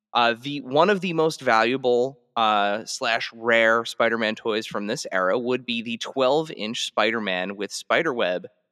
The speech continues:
And, uh, that goes, uh, for four hundred and fifty dollars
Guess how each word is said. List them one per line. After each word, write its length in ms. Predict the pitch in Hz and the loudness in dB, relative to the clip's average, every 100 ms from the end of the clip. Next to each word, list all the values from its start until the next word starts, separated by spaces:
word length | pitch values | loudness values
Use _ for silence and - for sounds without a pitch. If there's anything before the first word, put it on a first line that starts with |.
| _ _ - | _ _ 0
And, 420 | 117 117 113 110 | 4 4 2 0
uh, 520 | 117 110 107 104 101 - 110 | 2 4 4 4 2 -2 -8
that 440 | 113 113 156 165 _ | -2 0 0 -4 _
goes, 680 | 135 135 123 117 120 143 - - 117 | -6 -4 -2 -4 -6 -10 -12 -8 0
uh, 340 | 110 107 107 | 2 2 -2
for 480 | - 127 113 104 - | -6 -4 0 0 -2
four 360 | - - 135 165 | -8 -10 -4 -4
hundred 380 | - 156 156 151 | -4 -8 -8 -10
and 140 | 113 - | -14 -8
fifty 340 | 151 - 160 | -8 -6 -6
dollars 720 | 143 160 - - - - | -6 -6 -10 -16 -18 -18